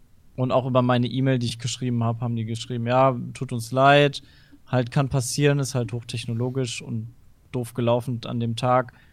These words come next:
dann gerade das nicht lief und wir halt extra dafür gekommen sind, ähm, tut denen mega leid und, ähm, würden sie uns dann, äh, neue Tickets dann auch, äh, geben“, was ich dann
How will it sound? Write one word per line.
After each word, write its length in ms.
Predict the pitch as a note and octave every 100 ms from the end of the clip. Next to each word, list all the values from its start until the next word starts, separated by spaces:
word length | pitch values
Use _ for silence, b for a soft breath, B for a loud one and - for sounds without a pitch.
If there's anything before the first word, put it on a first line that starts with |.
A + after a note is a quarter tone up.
| b b b -
dann 140 | A#2
gerade 300 | A#2 A#2+ A#2
das 180 | A2+ A#2
nicht 220 | A#2+ A2+
lief 280 | B2+ C3 B2
und 140 | B2 A2+
wir 120 | A2
halt 140 | A2+ A2
extra 260 | A2+ A#2+
dafür 300 | G#2+ - D3
gekommen 400 | C3 B2+ C3+ C3
sind, 440 | B2 B2 B2 - -
ähm, 600 | B2 A2+ A2+ A2+ A2 - -
tut 180 | A#2 A#2
denen 120 | A2
mega 200 | A2 G#2+
leid 380 | A2 A#2 A#2 -
und, 540 | A#2+ G#2+ G#2+ - - D3
ähm, 440 | A2 G#2+ G#2+ A2 - _ _ -
würden 200 | B2 A#2+
sie 120 | A2+
uns 200 | A2+ A2+ -
dann, 300 | A#2 A2 A2+ b b b b b b b b _ _ B2
äh, 400 | A#2+ A#2 A#2 A2+
neue 320 | B2+ C#3+ B2
Tickets 340 | A#2+ - A#2
dann 160 | A2 G#2
auch, 160 | G2+ - - - - _ _ -
äh, 200 | A#2+ A2
geben“, 240 | G#2+ A#2+ A2
was 100 | A2+
ich 100 | A#2
dann 380 | D3+ D3+ D3+